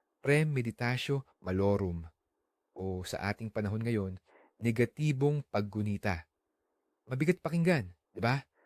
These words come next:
Ngunit sa katunayan, ito ay isang napakalakas na kasangkapan upang makamit ang kapayapaan ng isip.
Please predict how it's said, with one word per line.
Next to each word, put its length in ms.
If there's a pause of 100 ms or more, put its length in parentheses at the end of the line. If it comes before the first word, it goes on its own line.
(360)
Ngunit 320
sa 80
katunayan, 720 (400)
ito 240
ay 80
isang 240
napakalakas 720
na 80
kasangkapan 720 (480)
upang 320
makamit 560
ang 80
kapayapaan 720
ng 80
isip. 400